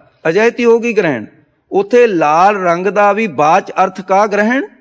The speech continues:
ਬਾਚ ਅਰਥ ਦਾ ਸੰਬੰਧੀ ਕੌਣ ਹੈ? ਘੋੜਾ, ਲਾਲ ਰੰਗ ਦਾ ਘੋੜਾ, ਚਿੱਟੇ ਰੰਗ ਦਾ ਘੋੜਾ ਤੇ ਕਾਲੇ ਰੰਗ ਦਾ ਘੋੜਾ। ਲਾਲ ਉਹ ਰੰਗ ਵੀ ਗ੍ਰਹਿਣ ਕਰ ਲਿਆ ਤੇ ਉਹਦਾ ਸੰਬੰਧੀ ਘੋੜਾ ਸੀ ਜਿਹੜਾ, ਉਹ ਗ੍ਰਹਿਣ ਕਰ ਲਿਆ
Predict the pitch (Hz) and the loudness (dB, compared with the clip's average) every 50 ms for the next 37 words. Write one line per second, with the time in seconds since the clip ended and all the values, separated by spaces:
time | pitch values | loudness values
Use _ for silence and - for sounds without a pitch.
0 | _ _ _ _ - - 120 143 151 170 190 190 208 202 196 170 190 220 214 - | _ _ _ _ -18 -8 -2 0 2 2 2 2 0 -2 0 0 0 -2 0 -2
1 | 185 165 180 214 220 254 240 - 233 220 226 233 247 262 262 254 - 226 190 156 | -4 -4 -4 -2 -2 -2 -2 0 0 -2 0 -2 -4 -6 -6 -2 0 0 2 2
2 | 135 131 131 127 135 143 151 165 175 180 190 190 208 202 233 - - - 202 156 | 2 0 0 0 0 0 0 0 0 0 -2 -2 0 0 -2 -2 -2 -2 -2 0
3 | 139 131 123 123 - 185 180 - 214 214 208 208 214 214 226 233 226 - 196 156 | 0 0 -2 -2 -6 -8 -4 0 0 0 0 -2 -2 -2 -2 -2 -2 -2 -4 -4
4 | 131 131 131 127 - _ _ _ _ _ _ _ _ _ _ - _ _ _ _ | -2 -4 -4 -4 -8 _ _ _ _ _ _ _ _ _ _ -20 _ _ _ _
5 | _ _ - 208 214 214 220 202 196 214 233 226 214 208 214 220 233 240 226 - | _ _ 0 0 0 2 2 4 4 6 4 4 2 2 2 2 0 0 0 0
6 | 220 180 147 139 131 - - _ _ _ _ - 135 139 143 143 147 160 180 202 | -2 -2 0 0 -2 -2 -4 _ _ _ _ -8 -4 -2 0 2 2 4 4 4
7 | 220 220 220 214 - - - _ _ _ - 185 220 240 226 - - - 147 156 | 4 2 -2 -4 -8 -16 -20 _ _ _ -2 2 2 2 2 0 -4 -6 -4 -2
8 | 143 147 156 170 185 226 247 254 220 247 226 226 240 240 240 233 226 233 240 254 | 0 0 0 0 0 0 0 2 2 2 2 2 0 0 0 0 2 2 2 4
9 | 254 262 269 262 - - _ - 208 190 202 214 220 233 226 - 208 190 220 226 | 4 2 0 -4 -8 -20 _ -4 0 2 2 2 2 0 0 -2 -2 -4 -2 -2
10 | 247 233 - 240 202 170 175 185 170 202 202 208 220 220 208 220 247 262 240 220 | -4 -2 0 0 2 2 2 0 0 0 0 0 0 0 2 2 2 2 4 2
11 | 196 175 180 180 180 170 156 160 170 170 160 156 165 180 - - | 2 2 0 0 -2 -2 0 2 2 4 4 4 2 0 -2 -12